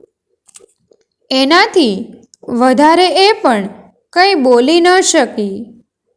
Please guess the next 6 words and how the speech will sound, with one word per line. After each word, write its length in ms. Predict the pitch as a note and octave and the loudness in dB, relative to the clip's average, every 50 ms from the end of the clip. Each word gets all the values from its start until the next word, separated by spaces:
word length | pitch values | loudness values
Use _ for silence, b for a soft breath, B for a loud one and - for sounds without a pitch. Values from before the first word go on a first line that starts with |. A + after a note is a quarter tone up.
| _ _ | _ _
થોડીવાર 760 | - B3+ C4 C#4+ F4 F4 G#4+ A4 G#4 D4+ A3+ F#3+ F#3 F#3 G3 G#3+ - - - _ _ _ _ _ - | -4 0 0 2 2 2 0 0 2 2 0 0 0 -4 -6 -10 -16 -20 -20 _ _ _ _ _ -10
બંને 540 | B3 A#3 A3+ B3+ C4 C4 C#4 D4 E4 F4 F4 | -6 -2 0 0 0 0 0 0 0 0 0
છોકરીઓ 960 | D#4 - C4+ D4 C#4 C#4 C#4 G4+ G#4 G#4 G4 F4 C4+ A3 G3 F#3 F3+ G#3 - - - _ _ _ _ _ _ _ _ - | -2 -2 -2 0 0 0 -2 -2 0 2 2 2 0 -2 -2 -4 -8 -12 -16 -20 -20 _ _ _ _ _ _ _ _ -4
એકબીજા 720 | - B3+ B3+ C#4 C4 C4 C4+ D4 D#4+ D#4+ - F4+ F4+ E4+ F4 | -2 0 0 0 -2 -2 -2 0 0 0 2 2 2 2 0
સામે 600 | E4+ F4 G4+ G4+ G#4 G4 C#4+ A3+ G#3 G3 G3+ A3+ - - - _ _ _ - B3 B3 | 0 0 0 0 0 -2 -2 -4 -4 -6 -8 -12 -16 -20 -20 _ _ _ -10 -8 -6
જોઈને 760 | A3+ C#4 D4+ E4+ G4 G#4 G4 D#4+ B3 G3+ G3 G3 - - - | -2 0 2 2 2 2 0 -2 -2 -4 -4 -6 -10 -12 -16